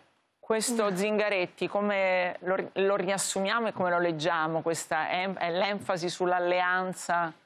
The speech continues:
Speaker 2: Mi
Speaker 1: da
Speaker 2: sembra
Speaker 1: preservare?
Speaker 2: che Zingaretti stia tenendo il punto sul quale è rimasto fermo durante tutto questo anno e mezzo, cioè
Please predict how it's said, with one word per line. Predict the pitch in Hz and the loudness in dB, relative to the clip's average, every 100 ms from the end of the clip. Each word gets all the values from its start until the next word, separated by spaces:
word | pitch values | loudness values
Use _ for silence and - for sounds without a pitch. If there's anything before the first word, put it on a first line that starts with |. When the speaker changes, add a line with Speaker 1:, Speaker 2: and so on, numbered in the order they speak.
| _ _ | _ _
Speaker 2:
Mi | 233 | 0
Speaker 1:
da | 220 | 2
Speaker 2:
sembra | 262 262 240 | 2 2 2
Speaker 1:
preservare? | 226 220 220 165 160 | 2 2 2 2 2
Speaker 2:
che | 214 | 2
Zingaretti | 220 220 285 - | 2 0 0 -2
stia | 214 220 208 | -2 0 0
tenendo | 226 247 247 220 | 0 0 0 0
il | |
punto | - - 262 294 269 262 240 | -2 -2 0 0 0 0 0
sul | - 214 | -2 -4
quale | - 226 254 269 226 208 196 190 - - | -2 0 0 0 0 2 2 0 -2 -2
è | 220 208 202 202 | -2 2 2 2
rimasto | 214 247 262 - 220 | 2 0 -2 -2 -2
fermo | - 247 277 294 240 226 214 202 196 175 - - | 0 0 2 2 2 2 2 2 0 -4 -14 -6
durante | 202 214 254 233 | 0 0 0 0
tutto | 254 240 233 | -2 -2 0
questo | 208 - 214 | 0 0 -2
anno | 220 202 | 0 0
e | |
mezzo, | 208 220 202 165 196 196 | 2 2 0 0 0 0
cioè | - 226 196 | 0 0 -2